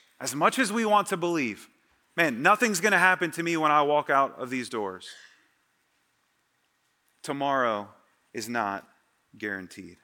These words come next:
And just like you and I can't learn this the hard way through our own experience because there's no coming back from the end,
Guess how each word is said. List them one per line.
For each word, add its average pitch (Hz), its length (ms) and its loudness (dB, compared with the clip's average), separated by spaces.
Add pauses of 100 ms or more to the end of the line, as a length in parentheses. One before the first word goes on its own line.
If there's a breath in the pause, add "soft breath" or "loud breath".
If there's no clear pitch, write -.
(920)
And 143 100 -4
just 175 180 2
like 180 200 2
you 190 80 0
and 180 100 4
I 175 80 4
can't 175 240 -2
learn 165 220 0
this 160 180 -2
the 127 140 0
hard 165 320 2
way 190 160 2
through 165 180 -4
our 131 160 4
own 160 160 0
experience 185 580 -6
because 143 280 -6
there's 120 180 -6
no 139 140 -2
coming 160 320 -6
back 139 240 -2
from 131 180 -10
the 120 140 -8
end, 98 320 -10